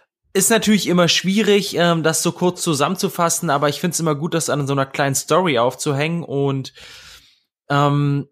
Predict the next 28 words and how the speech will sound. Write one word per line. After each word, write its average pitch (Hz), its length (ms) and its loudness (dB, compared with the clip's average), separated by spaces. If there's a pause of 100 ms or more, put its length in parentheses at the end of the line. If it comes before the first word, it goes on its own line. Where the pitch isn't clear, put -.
(720)
ja, 180 260 2
d-, 156 140 0
die, 165 260 -2
die 190 140 0
Story, 208 360 2
die 190 80 2
dazu 185 260 2
ganz 180 280 2
gut 190 200 -4
passt, 190 380 -4
äh, 170 240 0
ist 160 160 -2
vor, 165 500 2
boah, 123 240 -6
mittlerweile 127 420 -2
schon 135 160 -6
ganz 156 200 -4
paar 170 120 -4
Jahren 156 360 0
passiert, 156 340 -6
nämlich 147 240 -4
als 143 140 -2
ich 143 60 -8
noch 143 100 -4
meinen 131 180 0
Master 147 380 2
studiert 151 440 -2
hab 196 220 -4